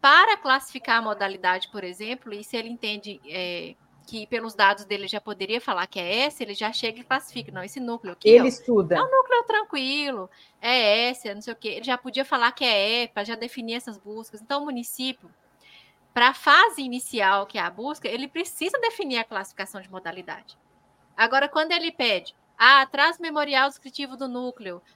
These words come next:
Speaker 1: traz, é, já o cadastro dos ocupantes que já te contrataram." A-, aí ele traz uma complexidade tão grande pra começar,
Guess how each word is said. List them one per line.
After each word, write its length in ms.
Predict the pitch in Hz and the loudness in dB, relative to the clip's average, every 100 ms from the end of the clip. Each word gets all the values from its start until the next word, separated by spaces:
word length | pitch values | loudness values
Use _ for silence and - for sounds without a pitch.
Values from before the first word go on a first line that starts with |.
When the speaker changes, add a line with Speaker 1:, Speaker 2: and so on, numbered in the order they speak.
| _ | _
Speaker 1:
traz, 560 | 220 240 277 320 311 - | 0 4 4 2 -2 -14
é, 400 | - 233 247 233 | -8 -4 -4 -4
já 520 | 214 240 240 277 269 240 _ | -4 0 2 2 0 -6 _
o 180 | 208 220 | -20 -18
cadastro 460 | - 226 220 269 339 | -10 -4 -2 -4 -6
dos 80 | 247 | -14
ocupantes 420 | 247 - 240 247 | -12 -10 -10 -10
que 80 | - | -12
já 100 | 254 | -12
te 140 | - | -12
contrataram." 880 | - 262 254 294 202 220 233 175 170 _ _ _ | -12 -6 -6 -4 -2 0 -2 -4 -12 _ _ _
A-, 160 | - - | -6 -6
aí 260 | - 247 277 | -2 -2 -2
ele 160 | 320 330 | -8 -6
traz 300 | 330 262 269 | -2 -2 -2
uma 140 | 262 | -8
complexidade 720 | 262 262 262 247 247 226 214 226 | -8 -10 -6 -8 -6 -4 -4 -4
tão 120 | 349 | -6
grande 260 | 403 247 247 | -4 -6 -6
pra 80 | 226 | -12
começar, 680 | 226 196 202 294 370 302 | -12 -12 -6 -2 -2 -2